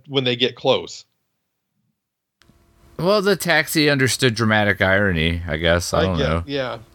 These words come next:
Speaker 1: Again, I, in case you can't tell, listeners, I was not such a fan of the room design in this one as opposed to the previous one. The previous one felt more fair. These are obviously not fair.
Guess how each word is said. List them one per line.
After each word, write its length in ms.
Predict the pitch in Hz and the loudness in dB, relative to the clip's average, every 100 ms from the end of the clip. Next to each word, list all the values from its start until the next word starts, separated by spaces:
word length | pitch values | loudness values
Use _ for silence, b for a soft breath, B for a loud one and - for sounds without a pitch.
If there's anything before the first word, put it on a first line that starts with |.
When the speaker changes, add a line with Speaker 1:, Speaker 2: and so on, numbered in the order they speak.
| - | -6
Speaker 1:
Again, 560 | 151 156 165 151 143 - _ _ _ _ - _ - | -4 2 2 2 -2 -10 _ _ _ _ -20 _ -2
I, 200 | 151 - _ _ _ _ _ 127 | -2 -2 _ _ _ _ _ -8
in 100 | 127 | -4
case 240 | 160 147 | -2 -2
you 60 | 143 | -4
can't 260 | 147 113 | -4 -4
tell, 160 | - 107 | -2 0
listeners, 340 | 113 - 127 120 | 0 0 0 4
I 80 | |
was 200 | 110 117 | 2 2
not 180 | 151 151 | 0 0
such 200 | - 143 | -2 -2
a 60 | - | -4
fan 600 | - - 98 101 120 156 | -6 -6 -2 2 2 2
of 160 | 165 160 | 2 2
the 300 | 156 151 143 _ _ - | 4 2 0 _ _ -6
room 260 | 135 135 185 | 2 4 4
design 340 | 175 180 185 190 | 0 2 2 2
in 60 | |
this 180 | 190 - | -2 -2
one 140 | 196 | -2
as 120 | 190 175 | 0 -2
opposed 280 | - 185 - | 0 0 0
to 60 | |
the 80 | 185 | -2
previous 400 | 196 190 190 - | -2 0 -2 0
one. 320 | 196 202 190 b b b b b b | 2 2 0 b b b b b b
The 80 | 139 | -2
previous 320 | 160 165 - | 2 2 4
one 140 | 160 | 2
felt 240 | 147 165 151 | 2 2 2
more 140 | 139 | 0
fair. 500 | - 123 220 151 180 _ _ _ _ _ _ - - | 0 0 2 0 -2 _ _ _ _ _ _ -20 -4
These 200 | 131 143 | -2 0
are 40 | 123 | 0
obviously 320 | 131 131 127 | 0 -2 -4
not 200 | 120 - | -6 -6
fair. 380 | 120 92 82 | -6 -8 -10